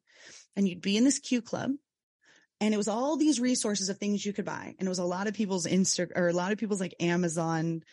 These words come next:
associates lists, like, "Buy the printer from me, 'cause I can." <laughs> So people were, like, not disclosing that too and getting all of their, like, affiliate money.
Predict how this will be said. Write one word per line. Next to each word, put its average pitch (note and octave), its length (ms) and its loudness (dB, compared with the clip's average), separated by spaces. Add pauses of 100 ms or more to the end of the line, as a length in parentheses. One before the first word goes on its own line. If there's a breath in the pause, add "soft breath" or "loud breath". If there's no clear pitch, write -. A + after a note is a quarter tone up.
(120)
associates E3+ 680 0
lists, D3 380 -4
like, E3+ 160 -4
"Buy A3 240 0
the C#4 100 0
printer D4 360 0
from D#4+ 240 0
me, E4 400 4
'cause G#3+ 120 -2
I B3+ 120 0
can." B3+ 220 0 (120)
<laughs> A#3 80 -16 (500 loud breath)
So G#3+ 160 4
people D4 380 4
were, B3+ 140 4
like, G3+ 220 0
not G3 300 2
disclosing F3 520 0
that F#3+ 260 -2
too E3+ 360 2 (640 soft breath)
and G#3+ 180 2
getting G#3 240 4
all F#3+ 140 0
of F3+ 120 -6
their, F#3 220 -2
like, F#3+ 180 -2
affiliate G#3 580 2
money. F3+ 420 0